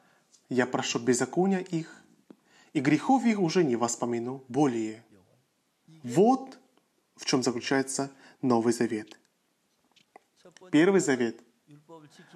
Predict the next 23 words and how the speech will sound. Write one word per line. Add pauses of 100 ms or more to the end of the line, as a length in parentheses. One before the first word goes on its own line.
(140)
говорит
о
том,
что
если
ты
исполнишь,
ты
получишь
благословение,
нарушишь,
ты
получишь
проклятие. (280)
А
Второй
Завет (720)
говорит,
что
Он
простит
наше (220)
беззаконие.